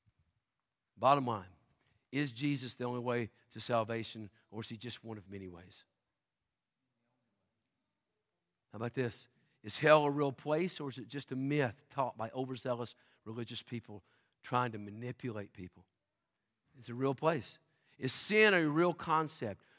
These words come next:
or is it merely seeing life in a negative manner? Guys, I have, I've literally heard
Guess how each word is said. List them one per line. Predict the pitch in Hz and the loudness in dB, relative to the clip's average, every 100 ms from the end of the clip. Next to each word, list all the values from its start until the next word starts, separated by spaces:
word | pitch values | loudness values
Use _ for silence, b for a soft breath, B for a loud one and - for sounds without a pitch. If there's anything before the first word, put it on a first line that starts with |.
| b | b
or | 120 139 139 | -2 2 2
is | 131 | 0
it | 135 139 | -4 -4
merely | 135 156 190 196 160 123 | 0 6 8 8 6 2
seeing | 110 - 165 160 147 | -4 -6 0 0 2
life | 135 135 127 110 | 4 4 4 -2
in | 117 | -8
a | 107 | -8
negative | 113 113 113 110 | -8 -8 -8 -10
manner? | 104 101 98 92 b b b - | -10 -10 -10 -14 b b b 6
Guys, | 151 143 | 6 8
I | 147 | 6
have, | 143 131 | 4 2
I've | 151 156 | 2 2
literally | 147 160 160 | -2 -2 -2
heard | 143 - 143 127 | -4 -2 -2 -2